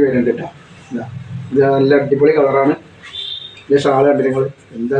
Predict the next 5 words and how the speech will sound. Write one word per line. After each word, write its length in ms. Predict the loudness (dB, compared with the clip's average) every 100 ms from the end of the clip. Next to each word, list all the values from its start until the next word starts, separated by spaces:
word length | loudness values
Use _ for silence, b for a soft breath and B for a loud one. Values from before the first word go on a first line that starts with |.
| -4
ഷാൾ? 260 | -6 -2 0 -2 -6 _ _ _ -20 -20 _ _ _ _ _ _ _ _ _ -4
നല്ല 160 | -2 0
അടിപൊളി 440 | -4 -2 0 2 2
ഷാളുകളാണ് 440 | 2 4 4 4 0
നമുക്ക്. 180 | -2